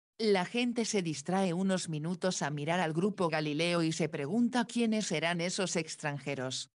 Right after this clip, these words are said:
Hay quien informa de quiénes son los huéspedes de los tres hermanos, porque les ha pedido a estos información. Un rumor sigue los pasos de Jesús,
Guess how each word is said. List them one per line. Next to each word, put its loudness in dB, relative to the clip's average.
Hay 0
quien 0
informa 0
de 0
quiénes 0
son 0
los 0
huéspedes 0
de 0
los 0
tres 0
hermanos, -2
porque 0
les 0
ha 0
pedido 0
a 4
estos -2
información. -2
Un 2
rumor 0
sigue 2
los 0
pasos 0
de -2
Jesús, -4